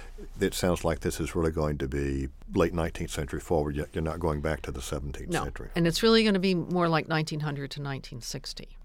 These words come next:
Speaker 1: Okay.
Speaker 2: Um, and I should also mention that the Johnson Collection,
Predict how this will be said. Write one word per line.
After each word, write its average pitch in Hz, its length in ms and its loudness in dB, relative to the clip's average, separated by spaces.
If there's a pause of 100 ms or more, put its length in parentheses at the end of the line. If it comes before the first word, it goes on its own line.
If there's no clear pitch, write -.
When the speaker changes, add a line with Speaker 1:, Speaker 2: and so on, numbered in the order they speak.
(200)
Speaker 1:
Okay. 80 220 -12 (120)
Speaker 2:
Um, 131 300 -8
and 151 160 2
I 135 60 2
should - 160 -4
also 180 280 4
mention 151 360 -2
that - 180 -4
the 143 140 -2
Johnson 139 400 -4
Collection, 139 460 -6